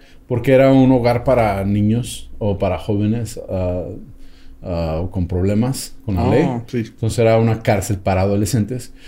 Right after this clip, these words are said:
Speaker 1: pero ahí es donde él em-, emprendió, emprendió su carrera musical, emprendió, eh, empezó a estudiar música y entender música.
Speaker 2: Y pues con nada de distracciones, ah,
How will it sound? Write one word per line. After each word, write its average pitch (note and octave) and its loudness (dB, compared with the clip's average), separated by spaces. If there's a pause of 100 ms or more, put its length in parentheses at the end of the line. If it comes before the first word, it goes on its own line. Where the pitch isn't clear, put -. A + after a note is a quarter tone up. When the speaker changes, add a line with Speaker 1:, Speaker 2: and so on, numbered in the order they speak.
(180)
Speaker 1:
pero G#2 0
ahí G2 6
es G2 4
donde G#2+ 4
él G2 2
em-, G2 4
emprendió, G2+ 4
emprendió G2+ 4
su - -4
carrera G2 0
musical, A2 0
emprendió, F#2 0
eh, G2+ 2
empezó F#2 0
a G2 2
estudiar G2 0
música G#2+ 0
y A2 2
entender G#2 0
música. - -4 (760)
Speaker 2:
Y A#2 -6
pues A#2 -4
con A#2+ 2
nada B2 4
de B2+ 2
distracciones, B2 -2
ah, A#2+ -2